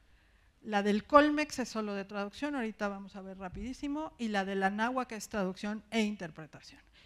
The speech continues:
Y los diplomados se ofrecen también en la enalt, en el ifal, en la IBERO,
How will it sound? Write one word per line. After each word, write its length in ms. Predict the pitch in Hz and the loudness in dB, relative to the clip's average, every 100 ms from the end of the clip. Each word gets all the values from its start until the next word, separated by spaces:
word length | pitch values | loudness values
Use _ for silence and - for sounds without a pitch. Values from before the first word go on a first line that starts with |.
| - - | -16 -6
Y 100 | 285 | -2
los 200 | 294 269 | 0 0
diplomados 680 | 294 294 277 269 240 247 - | 0 2 2 2 2 0 -6
se 80 | |
ofrecen 600 | 220 - 214 208 220 220 240 - | -6 -2 -2 -4 -6 -10 -10 -6
también 400 | 190 196 214 247 | -4 0 0 0
en 120 | 262 | -2
la 60 | |
enalt, 500 | 262 254 254 254 294 - - _ - - - | -2 2 2 2 -2 -10 -12 _ -20 -20 -10
en 200 | 240 240 | -2 2
el 140 | 262 262 | 2 0
ifal, 500 | 247 240 226 226 233 - - | -2 2 2 2 -4 -12 -8
en 280 | 226 233 233 | -4 -2 -2
la 320 | 226 220 220 | -2 -4 -4
IBERO, 560 | 233 254 240 226 302 | 0 2 2 2 -2